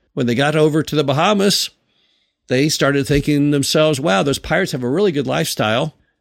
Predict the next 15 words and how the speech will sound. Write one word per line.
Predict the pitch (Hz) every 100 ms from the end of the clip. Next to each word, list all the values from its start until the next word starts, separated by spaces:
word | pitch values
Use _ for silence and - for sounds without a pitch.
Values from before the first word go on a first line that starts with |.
| _ -
I | 147
don't | 147
earn | 143
much | 143 -
money | 131 147
in | 135
the |
British | 120 196 -
Navy," | 120 117 131 147 139 _ _ -
and | 127
they | 127 135
would | 131
then | 123
become | 123 123 113
pirates. | 147 165 110 - -